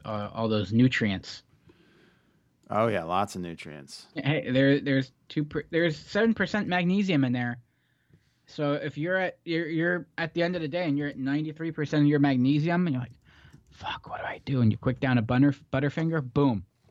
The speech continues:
Speaker 2: You're set on magnesium for the
Speaker 1: Yep,
Speaker 2: day.
Speaker 1: you got your magnesium.
Speaker 2: Cool. Um, all right. Here is, now, you want, might not make s-, any sense of this right away, but here's my next bit.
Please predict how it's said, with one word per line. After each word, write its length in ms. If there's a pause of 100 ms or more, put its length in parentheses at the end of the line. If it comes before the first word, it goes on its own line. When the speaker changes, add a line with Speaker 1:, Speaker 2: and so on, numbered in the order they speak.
(320)
Speaker 2:
You're 180
set 240
on 140
magnesium 540
for 100
the 60
Speaker 1:
Yep, 80
Speaker 2:
day. 240 (100)
Speaker 1:
you 180
got 140
your 80
magnesium. 640 (1400)
Speaker 2:
Cool. 460
Um, 680
all 80
right. 260 (1120)
Here 720
is, 720 (160)
now, 400
you 180
want, 200
might 280
not 200
make 200
s-, 120 (160)
any 160
sense 300
of 40
this 300
right 180
away, 260
but 260
here's 260
my 160
next 340
bit. 80